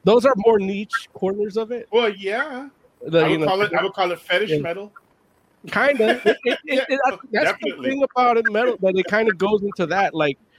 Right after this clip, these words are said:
Speaker 1: if they had, like, a, uh, a Pornhub for metal, like, it, it would be like, oh, gore grind, you know, vomit grind, porno grind.
Speaker 2: There it is.
Speaker 1: You know, there's,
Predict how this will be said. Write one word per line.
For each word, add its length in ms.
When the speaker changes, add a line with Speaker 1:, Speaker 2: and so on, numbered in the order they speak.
Speaker 1:
if 200
they 140
had, 240
like, 260
a, 220
uh, 320
a 40
Pornhub 480
for 160
metal, 360
like, 140
it, 180
it 60
would 180
be 160
like, 260
oh, 360
gore 280
grind, 580
you 80
know, 120
vomit 380
grind, 380
porno 320
grind. 680
Speaker 2:
There 160
it 80
is. 200
Speaker 1:
You 80
know, 180
there's, 580